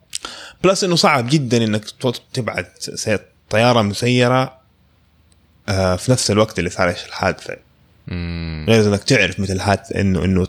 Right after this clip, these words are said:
Speaker 1: متى يصير إطلاق الصاروخ، ولازم تبعته من بدري و-،
Speaker 2: مهم.
Speaker 1: تصور.
Speaker 2: مهم.
Speaker 1: أول شيء الثاني إنه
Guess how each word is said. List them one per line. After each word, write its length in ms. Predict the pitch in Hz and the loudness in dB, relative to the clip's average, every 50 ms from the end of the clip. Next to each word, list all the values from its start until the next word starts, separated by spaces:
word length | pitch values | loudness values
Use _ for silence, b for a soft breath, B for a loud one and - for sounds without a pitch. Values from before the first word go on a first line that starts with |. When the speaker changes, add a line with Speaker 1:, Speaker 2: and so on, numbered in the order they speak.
| _ - | _ -2
Speaker 1:
متى 380 | - 117 107 - 104 92 104 | 0 2 4 4 4 4 2
يصير 400 | 107 101 101 90 - 120 113 - | 0 -2 -2 -2 0 0 2 0
إطلاق 320 | 90 - - 107 101 - - | 0 0 2 2 2 2 0
الصاروخ، 540 | - - - 95 92 92 98 107 117 - - | -4 -4 0 2 4 4 4 4 2 2 0
ولازم 260 | 95 95 90 92 92 | -2 -2 -2 -4 -6
تبعته 360 | - - 95 - - - 90 | -4 -2 -2 -2 -2 -2 -4
من 80 | 87 87 | -2 0
بدري 320 | 101 107 110 113 113 113 | 0 2 2 2 2 2
و-، 140 | 107 104 - - _ _ - | 0 -2 -4 -10 _ _ -10
Speaker 2:
مهم. 140 | 90 90 85 | -8 -6 -4
Speaker 1:
تصور. 180 | 82 87 87 85 | -4 -6 -6 -8
Speaker 2:
مهم. 120 | 76 78 85 B B B B B B B B B - | -10 -12 -14 B B B B B B B B B 0
Speaker 1:
أول 260 | 151 185 196 190 175 | 2 4 4 4 4
شيء 180 | - - 175 151 | 4 2 2 2
الثاني 460 | 147 - - 131 135 135 135 131 123 | 2 2 2 2 2 4 4 2 2
إنه 280 | 120 120 120 120 120 | 2 4 4 4 2